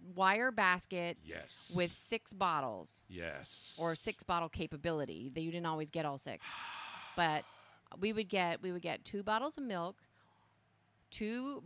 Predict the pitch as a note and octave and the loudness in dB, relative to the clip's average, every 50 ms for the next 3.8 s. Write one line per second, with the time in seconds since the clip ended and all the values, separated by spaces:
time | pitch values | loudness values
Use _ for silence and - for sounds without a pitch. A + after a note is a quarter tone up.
0 | E3+ D3+ G3 F#3 F#3 G3 G3+ G#3+ G#3+ A3 A3 A3+ G#3+ - - - D#3+ F3 F3 F3 | -6 -2 0 2 2 2 2 0 -2 -2 -4 -4 -6 -10 -6 -2 0 0 2 0
1 | E3+ E3 E3 - - E3+ D#3+ E3 F#3+ G#3 A3+ G#3+ F#3 E3 D3 D3 D3+ - - - | 0 -4 -6 -10 -12 -12 -6 -2 0 0 0 0 -2 -2 -4 -4 -6 -8 -10 -10
2 | G#2 G2 F2 F#2 G2 G2 G#2+ A#2 _ _ _ _ _ - E3+ F#3+ G3+ G#3+ B3 A#3+ | -10 -10 -10 -10 -12 -12 -14 -16 _ _ _ _ _ -6 0 2 2 2 2 0
3 | - A#3+ A3 A3 - - A3 E3+ E3+ F#3+ F3+ F3+ F3 F3 F3 - | 0 2 2 2 0 -4 -6 -6 -4 -2 -2 -2 -2 -2 -4 -6